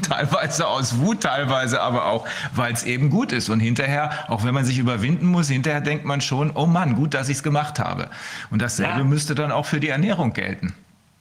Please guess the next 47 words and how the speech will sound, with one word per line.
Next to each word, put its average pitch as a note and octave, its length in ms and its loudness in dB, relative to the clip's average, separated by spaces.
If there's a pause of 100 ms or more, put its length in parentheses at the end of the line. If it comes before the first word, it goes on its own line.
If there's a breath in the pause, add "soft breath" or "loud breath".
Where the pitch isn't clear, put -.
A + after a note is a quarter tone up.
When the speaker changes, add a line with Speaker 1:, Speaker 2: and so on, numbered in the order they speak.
(140)
Speaker 2:
Wenn D#3+ 160 0
Sie, C3+ 260 -2
richtig, F3 320 0
wenn E3 100 0
Sie E3+ 120 0
zwangsweise E3+ 600 -2
im D3 140 2
Homeoffice D#3 540 0
sind, G#3 280 0 (100)
dann A3 100 0
haben G3+ 80 0
Sie E3+ 80 0
plötzlich C#3+ 300 -4
Gelegenheit, D3 340 -2
zu D#3+ 100 -2
Hause D#3 240 0
zu C#3 160 -2
kochen. G3 420 0 (300)
Ja? D3 200 -4 (160 loud breath)
Und D3+ 100 0
wenn E3 140 0
Sie D3 220 -2
ganze F#3+ 400 0
Lebensmittel E3 680 0
kaufen G2+ 580 0
und C#3+ 160 2
nicht, D3+ 280 0
äh, C#3 260 0
Fastfood, E3 580 0 (180 loud breath)
dann C3+ 140 0
haben F3 120 0
Sie F#3 120 0
plötzlich C3+ 400 -2
die D#3 80 -2
Mikronährstoffe, C#3+ 800 0
von C#3+ 160 2
denen D3+ 160 0
Herr C#3+ 80 -2
Gröbe D3+ 320 0
heute E3+ 200 0
Mittag D#3+ 300 0
berichten F#3+ 400 0
wird. G#2 200 0
Speaker 1:
Mhm. G#2 280 -4
Speaker 2:
Das C#3 180 -2
heißt F3 200 -2
also, D#3 220 0